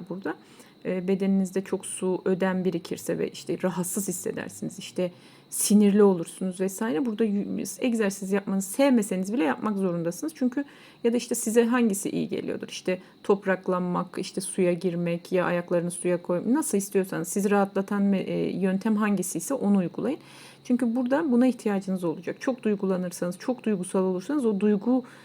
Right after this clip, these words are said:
birikimini dengelemeniz gerekiyor ki iş hayatınız varsa ya da aile hayatınıza yansımasın. Burada yansıyacağı görünüyor. Çünkü aileyle ilgili mesela başka bir şeye sinirlenirsin, gelip başkasından çıkarırsın gibi görünüyor.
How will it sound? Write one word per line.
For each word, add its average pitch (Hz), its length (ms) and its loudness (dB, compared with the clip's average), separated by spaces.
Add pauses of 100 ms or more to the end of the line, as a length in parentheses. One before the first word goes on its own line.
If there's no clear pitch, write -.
(140)
birikimini 214 520 2
dengelemeniz 196 640 4
gerekiyor 190 440 0
ki - 180 -2
iş - 180 0
hayatınız 190 540 0
varsa 247 400 0
ya 220 160 2
da 190 180 0
aile 196 300 2
hayatınıza 202 480 0
yansımasın. 196 680 0 (480)
Burada 254 180 2
yansıyacağı 220 720 4
görünüyor. 175 440 0
Çünkü - 220 -6
aileyle 208 540 4
ilgili 170 220 -2
mesela 185 300 -2
başka 214 280 2
bir 226 40 2
şeye 190 180 2
sinirlenirsin, 180 720 0
gelip 208 260 2
başkasından 190 560 0
çıkarırsın 180 540 0
gibi 190 200 4
görünüyor. 165 420 0